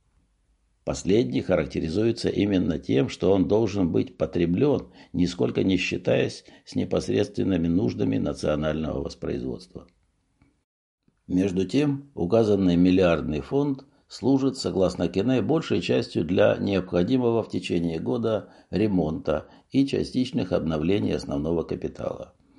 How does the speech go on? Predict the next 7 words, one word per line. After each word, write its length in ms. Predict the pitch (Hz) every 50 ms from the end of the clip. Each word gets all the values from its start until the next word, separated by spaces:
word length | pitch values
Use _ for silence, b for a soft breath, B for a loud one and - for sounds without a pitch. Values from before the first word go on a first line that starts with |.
| b b -
Далее, 380 | 92 104 156 156 131 107 90
как 220 | 78 - 80 69 -
резервный 520 | 82 82 69 78 87 82 80 73 76 78
фонд 380 | 73 - - 95 92 80 - -
против 280 | - 80 71 - -
несчастных 580 | 73 78 78 - - - - - - - - -
случаев, 540 | - - 151 147 139 - 143 135 127 120